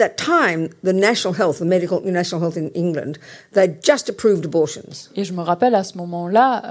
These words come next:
Speaker 2: euh, le système de, de santé, de sécurité sociale en Angleterre venait juste, en fait, de, euh,
Speaker 1: Yeah.
Speaker 2: autoriser l'avortement.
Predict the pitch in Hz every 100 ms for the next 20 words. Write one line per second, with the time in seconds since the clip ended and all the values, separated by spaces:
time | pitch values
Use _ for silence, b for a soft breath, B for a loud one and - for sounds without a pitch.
0 | 180 170 170 - 180 202 196 185 170 160
1 | 170 139 175 165 - 165 175 226 233 233
2 | B B - 170 180 175 175 175 - 175
3 | 196 185 170 170 165 170 240 220 180 175
4 | 170 233 - 180 165 165 170 214 214 170
5 | - 190 196 - 170 160 151 160 - 185
6 | 185 180 175 233 247 180 170 170 170